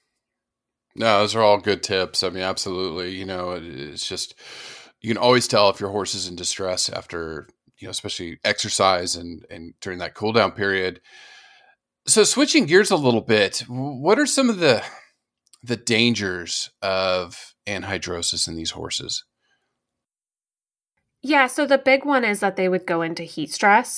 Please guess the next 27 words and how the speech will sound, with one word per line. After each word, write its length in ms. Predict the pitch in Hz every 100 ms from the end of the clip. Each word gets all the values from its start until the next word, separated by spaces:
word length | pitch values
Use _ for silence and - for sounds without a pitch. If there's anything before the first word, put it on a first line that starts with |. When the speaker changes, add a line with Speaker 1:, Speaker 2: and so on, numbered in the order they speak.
| -
Speaker 2:
so 400 | - - 185 185
their 160 | 180 180
body 460 | 185 170 175 185 185
isn't 300 | 180 190 180
able 340 | 175 175 175
to 160 | 175 170
dissipate 640 | 170 165 180 - 170 -
heat 240 | - 180 170
appropriately, 840 | 156 - 160 220 226 240 269 262
and 240 | 190 -
we 100 | 185
definitely 380 | 185 185 202 185
did 160 | 175 170
a 40 |
whole 220 | 165 170
podcast 640 | - - 156 - 156 160 -
that 160 | -
talked 340 | - 165 - -
a 140 | 180
lot 260 | 170 156 156
about 340 | 156 151 180
that. 260 | 170 165 - - - - -
But 120 | 233
on 180 | 220 226
the 120 | 220
extreme 580 | 185 - - 214 339 311
end 360 | 190 175 180